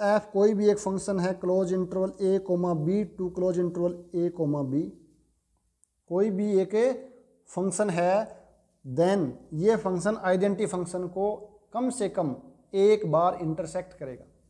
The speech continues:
और इसको हम देख भी लेते हैं। अगर मैं बात करूँ solution की, तो दोनों function close interval वन से close interval में define हैं।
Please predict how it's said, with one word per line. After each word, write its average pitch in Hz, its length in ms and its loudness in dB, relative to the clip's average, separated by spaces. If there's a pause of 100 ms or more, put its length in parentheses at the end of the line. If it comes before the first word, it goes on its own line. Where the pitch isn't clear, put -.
(200)
और 160 120 -4
इसको 180 240 -4
हम 175 180 2
देख 214 200 2
भी 190 100 -2
लेते 185 260 -4
हैं। 180 220 -6 (760)
अगर 170 180 0
मैं 185 160 0
बात 180 280 4
करूँ 185 180 -2
solution 170 440 0
की, 170 300 -2 (520)
तो 147 80 -6
दोनों 175 300 4
function 185 360 -2
close 196 320 4
interval 196 380 0
वन 196 220 2
से 190 180 -2
close 185 240 0
interval 185 360 2
में 185 160 0
define 170 320 -2
हैं। 185 180 -6